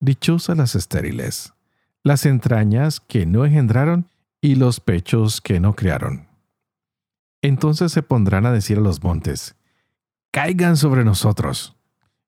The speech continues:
y a las colinas: 'Sepúltenos'. Porque si en el leño verde hacen esto, en el seco, ¿qué se hará?". Llevaban además a otros dos malhechores para ejecutarlos con él.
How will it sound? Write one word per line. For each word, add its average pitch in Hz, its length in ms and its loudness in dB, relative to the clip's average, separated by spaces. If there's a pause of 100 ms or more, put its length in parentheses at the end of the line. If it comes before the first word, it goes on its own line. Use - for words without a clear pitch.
(120)
y 104 80 0
a 101 80 2
las 98 180 0
colinas: 101 540 2
'Sepúltenos'. - 1120 -4 (800)
Porque 104 680 0
si - 180 -2
en 110 100 2
el 107 120 2
leño 135 240 2
verde 131 440 0 (120)
hacen 110 360 -2
esto, 165 460 0 (640)
en 110 120 2
el 101 120 2
seco, 107 720 0 (200)
¿qué 131 280 -8
se 98 180 -4
hará?". 127 340 0 (1080)
Llevaban 151 400 2
además 151 420 2
a 139 100 2
otros 127 300 0
dos 117 200 0
malhechores 135 580 0
para 80 300 -2
ejecutarlos 101 680 -2
con 69 160 -4
él. 113 280 -8